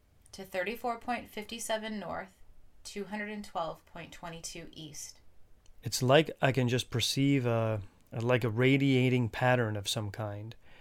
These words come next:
Speaker 2: It's like some really strange intersecting kind of roads that are dug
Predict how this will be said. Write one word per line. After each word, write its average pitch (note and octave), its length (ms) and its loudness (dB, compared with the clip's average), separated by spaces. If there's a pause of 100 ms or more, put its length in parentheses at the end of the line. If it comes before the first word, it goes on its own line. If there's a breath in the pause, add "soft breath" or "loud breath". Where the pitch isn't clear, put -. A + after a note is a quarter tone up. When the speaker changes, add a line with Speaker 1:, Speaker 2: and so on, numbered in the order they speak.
(360 loud breath)
Speaker 2:
It's - 160 0
like C3 140 6
some A#2+ 240 2
really C3+ 480 6 (480 loud breath)
strange D3+ 600 2
intersecting C3 640 2
kind B2 240 0
of G#2 180 -4
roads A2 420 2
that G#2+ 140 0
are G#2+ 80 0
dug A#2+ 300 2